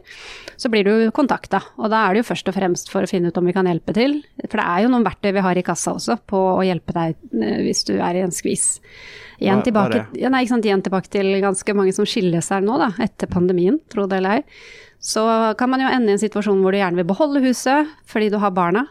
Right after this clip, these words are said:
Speaker 1: eh, og, og da plutselig har, eh, lån på en person og med en inntekt.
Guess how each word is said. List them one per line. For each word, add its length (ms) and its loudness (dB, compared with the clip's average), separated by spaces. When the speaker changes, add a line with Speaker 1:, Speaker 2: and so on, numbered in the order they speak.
Speaker 1:
eh, 600 0
og, 480 0
og 80 0
da 360 0
plutselig 360 -2
har, 280 0
eh, 280 2
lån 400 2
på 160 -2
en 180 -2
person 480 0
og 360 -2
med 180 0
en 160 2
inntekt. 480 -4